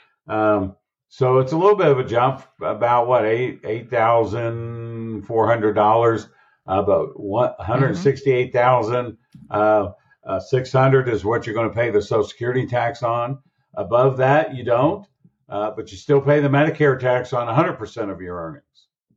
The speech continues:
Speaker 2: But so you're right, Jim, one sixty-eight six. So the Social Security portion of the tax is six point two percent. And if you're self-employed, like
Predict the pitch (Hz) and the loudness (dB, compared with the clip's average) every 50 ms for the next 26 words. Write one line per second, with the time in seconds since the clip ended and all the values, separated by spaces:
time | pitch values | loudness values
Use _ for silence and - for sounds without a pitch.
0 | _ _ _ - - _ _ - - 135 135 - - 151 143 147 156 160 165 160 | _ _ _ -20 -20 _ _ -8 -6 -6 -4 0 2 2 4 4 4 6 6 4
1 | 156 139 - 147 123 117 123 131 143 139 - - 175 151 - - 143 143 170 - | 2 2 -2 -4 -2 -2 -2 -2 -4 -4 -6 -10 -12 -12 -8 -4 -4 -4 -4 -4
2 | - - 135 117 131 127 - - - 147 139 139 135 _ - - - - _ _ | -4 -2 -2 -2 -2 -4 -6 -4 0 2 2 2 0 _ -14 -20 -20 -20 _ _
3 | - 151 139 - - 180 175 190 180 - - - 175 - - 180 165 - - 175 | -4 -4 -2 0 2 2 2 2 2 -2 -4 -4 -4 -4 -4 -4 -4 -4 -2 0
4 | 180 170 160 - - - 160 151 147 - - 156 139 127 135 131 - - 151 143 | 0 0 0 -2 0 2 2 2 2 0 -2 -4 -2 -2 -4 -6 -4 0 2 2
5 | 147 143 - - - 120 - - 156 139 - - - - 151 147 135 - - 147 | 2 2 -2 -6 -8 -6 -6 -6 -6 -6 -8 -8 -4 -4 -4 -4 -4 -4 -2 -2
6 | 139 143 - 131 - - 131 131 185 349 - - - _ _ _ _ _ _ _ | -2 -2 -4 -8 -4 -2 -2 -2 -2 -2 -10 -14 -16 _ _ _ _ _ _ _
7 | _ - - 139 139 135 135 131 131 135 131 120 131 123 113 139 131 120 - - | _ 0 2 4 4 6 6 4 4 2 2 0 -2 -2 0 -2 -4 -2 2 2
8 | 147 156 - - 180 151 - - 160 147 143 147 156 170 170 147 _ _ _ _ | 2 2 2 0 -4 -4 -2 0 2 4 4 4 4 2 -2 -6 _ _ _ _
9 | _ _ _ _ _ _ 143 135 127 127 127 117 - - - | _ _ _ _ _ _ -4 0 0 0 0 -2 -4 -12 -16